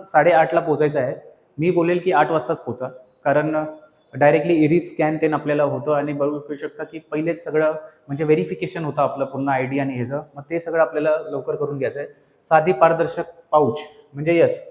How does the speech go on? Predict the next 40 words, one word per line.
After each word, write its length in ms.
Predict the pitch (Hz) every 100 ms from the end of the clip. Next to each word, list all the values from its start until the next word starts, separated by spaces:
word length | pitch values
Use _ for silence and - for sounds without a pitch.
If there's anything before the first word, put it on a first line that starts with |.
| - - -
काय 100 | 160
काय 140 | 180
लोकांना 260 | 180 180 180
आदत 240 | 170 170
आहे 60 | 175
की 100 | 170
पेन्सिल 340 | 170 151 175
बिन्सिल 260 | 165 160 170
पण 180 | 165 160
घेऊन 160 | 151
जातात, 180 | 147 143 156
मग 80 | 156
पाऊच 260 | 151 170
पण 300 | - - 180
असेल 300 | 165 170 170
तर 40 | 170
ट्रान्सपरंट 500 | 165 156 - 175 160
पाऊच 220 | 151 143 - -
घेऊन 160 | 139 139
जावा. 220 | 123 131 - - _ _ _
हे 100 | 175
सगळं 260 | 180 185 185
बघू 140 | 185
शकता 260 | 185 185 202
आजच 560 | 202 226 170 131 - - - _ _ _ _ _ _ _ _ _ _ _ -
आपल्या 220 | 143 185
बॅगमध्ये 760 | 143 147 165 170 151 160 180 - - -
शाश्वती 400 | 151 - 175 170
करा, 220 | 147 135 156 - - _
स्क्रीनशॉट 380 | - 214 220 226
काढून 340 | 220 190 190
घ्या 140 | 143 139 - - -
पाहिजे 260 | 147 143 147
तर, 120 | 170
की 260 | - -
आपल्याला 320 | 175 170 180 180
काय 220 | 170 165
घेऊन 200 | 160 156
जायचं 200 | 151
आहे. 80 | 160